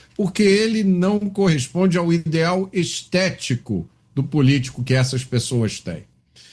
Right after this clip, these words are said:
Então, quando o Flávio tem a preocupação de se colocar explicitamente como moderado, ele ajuda a desarmar esse discurso. O discurso que demoniza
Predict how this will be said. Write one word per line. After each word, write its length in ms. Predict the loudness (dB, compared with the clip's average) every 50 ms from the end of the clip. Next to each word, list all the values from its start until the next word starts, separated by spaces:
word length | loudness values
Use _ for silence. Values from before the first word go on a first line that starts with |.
| -20 -10 _ -2
Então, 300 | -2 0 0 0 -2 -2
quando 300 | -2 0 0 2 2 0
o 40 |
Flávio 680 | -2 -2 -2 -2 0 0 0 0 0 -2 -2 -4 -6 -8 -6 -2
tem 240 | 0 2 2 2
a 80 | 2 0
preocupação 720 | -2 0 0 0 0 0 -2 -6 -4 -4 -2 -2 0 0
de 160 | 0 0 0 -2
se 220 | -2 -4 -6 -8
colocar 760 | -8 -4 -2 0 0 0 0 0 -2 -2 0 0 -2 -4 -8 _ _ _ _ _ _ _ _ 0
explicitamente 1600 | 2 2 2 2 0 -4 -6 -10 -10 _ 0 2 2 2 2 0 -2 -4 -6 -4 -2 0 0 2 2 2 2 0 -2 -4 -8 -8
como 340 | -4 -2 0 0 0 0
moderado, 1040 | 2 0 2 2 2 2 2 2 2 0 0 0 0 -2 -2 -2 -2 -4 -4 -6 -8 -12 _ _ _ _ _ _ _ _ _ _
ele 200 | -2 0 0 2
ajuda 480 | 2 2 2 4 4 4 2 2 2 0
a 20 |
desarmar 640 | 2 2 2 0 0 0 0 2 2 2 2 2 0
esse 220 | 0 -2 -2 -2 -4
discurso. 720 | -2 -2 -2 -4 -4 -8 -10 -10 -10 -10 -12 -14 -18 -18 _ _ _ _ _ _ _ _ _ _ _ _ _ _ _ _ _ _ _ 0
O 80 | 2
discurso 500 | 4 4 4 2 0 0 -2 -2 -2 -2
que 100 | -2 0
demoniza 800 | 2 2 2 2 2 2 2 2 2 2 2 2 0 -2 -2 -6